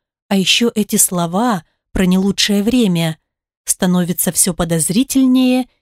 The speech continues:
и подозрительнее. Этот день больше ничем не удивил. Оно и к лучшему. А на следующий всем выпускникам школы пришло сообщение о времени вручения сертификатов охотников.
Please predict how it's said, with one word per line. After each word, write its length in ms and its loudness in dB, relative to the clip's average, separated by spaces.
и 100 -2
подозрительнее. 1200 0
Этот 440 0
день 400 2
больше 380 0
ничем 500 2
не 100 4
удивил. 540 0
Оно 300 2
и 80 2
к 100 -8
лучшему. 640 0
А 80 0
на 140 0
следующий 760 0
всем 280 2
выпускникам 640 0
школы 480 -2
пришло 320 0
сообщение 680 2
о 120 0
времени 420 2
вручения 560 0
сертификатов 880 -2
охотников. 800 -2